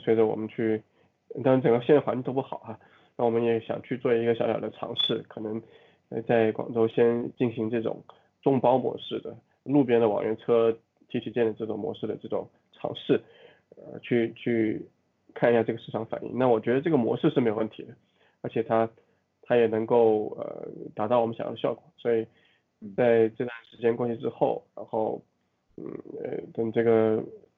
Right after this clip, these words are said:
经济慢慢，经济已经开始慢慢重启了哈，等经济重启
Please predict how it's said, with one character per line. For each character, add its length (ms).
经 160
济 120
慢 140
慢， 240
经 160
济 20
已 40
经 100
开 100
始 60
慢 100
慢 80
重 180
启 140
了 140
哈， 120
等 120
经 100
济 160
重 180
启 300